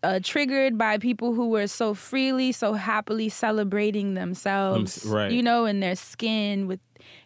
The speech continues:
Speaker 1: and, and just, like, s-, being who they are
Speaker 2: It's
Speaker 1: in
Speaker 2: h-,
Speaker 1: public.
Speaker 2: it's hard enough. Some, I know people
Speaker 1: Yeah.
Speaker 2: that will go to the cl-, the club and, like, they don't wanna be there or they don't feel comfortable there, but it's, like, the only place that they are trying to
Speaker 1: Yeah,
Speaker 2: get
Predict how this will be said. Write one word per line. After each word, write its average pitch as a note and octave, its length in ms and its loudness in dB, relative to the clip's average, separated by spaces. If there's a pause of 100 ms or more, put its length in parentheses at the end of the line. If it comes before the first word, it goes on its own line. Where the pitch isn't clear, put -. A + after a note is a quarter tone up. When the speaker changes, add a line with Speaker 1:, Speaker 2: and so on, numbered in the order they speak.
Speaker 1:
and, G3 340 -2
and F3+ 240 -2
just, F3+ 300 -6
like, E3+ 220 -2 (840)
s-, - 140 -20 (160)
being B3 420 4
who A#3+ 220 0
they A3 220 2
are G3+ 580 2
Speaker 2:
It's A#3 140 4
Speaker 1:
in A#3 60 4
Speaker 2:
h-, - 40 2
Speaker 1:
public. A3+ 580 0
Speaker 2:
it's - 140 2
hard E3 200 4
enough. F#3 260 2
Some, D#3+ 300 0
I C#3+ 100 2
know F3+ 120 2
people A#3 140 6
Speaker 1:
Yeah. C#4+ 120 4
Speaker 2:
that D#3+ 140 4
will D3+ 80 4
go C#3+ 140 2
to D3+ 180 0
the - 60 -14
cl-, - 160 -4
the A#2 100 2
club C3+ 380 2
and, G#2 200 2
like, G2+ 180 -2 (300)
they A#2+ 200 2
don't C3 200 2
wanna A#2+ 200 2
be B2 140 2
there A#2 180 4
or G#2+ 60 2
they A#2 100 2
don't A2+ 160 -2
feel A#2+ 180 2
comfortable A2+ 500 -2
there, G#2 240 0
but G#2 140 -2
it's, A2 140 0
like, G2+ 160 -2
the G2 60 -2
only G#2+ 220 -2
place A#2+ 300 -2
that G2+ 120 -6
they G#2 280 -2 (280)
are G2+ 100 -4
trying B2+ 240 0
to B3 40 6
Speaker 1:
Yeah, C#4 80 4
Speaker 2:
get C#4+ 140 2